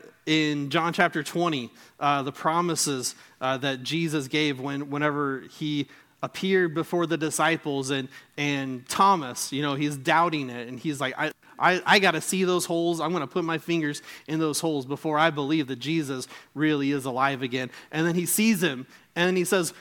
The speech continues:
"My <laughs> Lord and my God," right? He's, he's glorifying God, but Jesus said, Jesus said, "Have you believed because you have seen me?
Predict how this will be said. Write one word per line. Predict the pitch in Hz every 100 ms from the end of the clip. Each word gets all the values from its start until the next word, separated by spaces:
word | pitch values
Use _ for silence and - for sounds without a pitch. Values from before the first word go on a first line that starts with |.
| -
"My | 185 170
<laughs> | 151
Lord | 240 185
and | 185
my | 165
God," | 147 156 139 120
right? | 135 143 - - -
He's, | - 180 156
he's | 160 160 139 127 -
glorifying | - 160 190 190 175 170 156
God, | 160 165 156
but | 151 135
Jesus | 135 185 208 165 151
said, | - 196 143 120 - _ - _ _ - _
Jesus | 180 175
said, | 175
"Have | - 185 208
you | 208
believed | 190 180 175 196 202 160
because | 180 190 156
you | 147
have | 110
seen | - 135 156
me? | 190 214